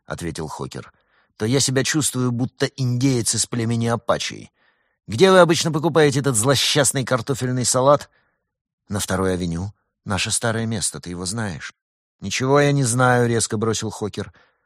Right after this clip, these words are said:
«Но ведь хватит», — перебила их Флоринда. «Я сама схожу». Она уже раскатала рукава и теперь надевала жакет со шляпкой.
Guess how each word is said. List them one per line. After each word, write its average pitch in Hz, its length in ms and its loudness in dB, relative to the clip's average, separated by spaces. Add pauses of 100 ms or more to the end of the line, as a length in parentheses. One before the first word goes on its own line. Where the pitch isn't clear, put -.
(100)
«Но 98 200 -6
ведь 101 280 -6 (280)
хватит», — 117 640 4
перебила 110 380 -4
их 104 140 -4
Флоринда. 104 580 -4 (300)
«Я 117 120 -4
сама 120 280 0
схожу». 82 420 -6 (640)
Она 98 260 -2
уже 95 160 -4
раскатала 98 560 -4
рукава 92 400 -2
и 113 60 -2
теперь 107 260 -8
надевала 101 440 -4
жакет 92 320 -8
со - 120 -6
шляпкой. - 540 -10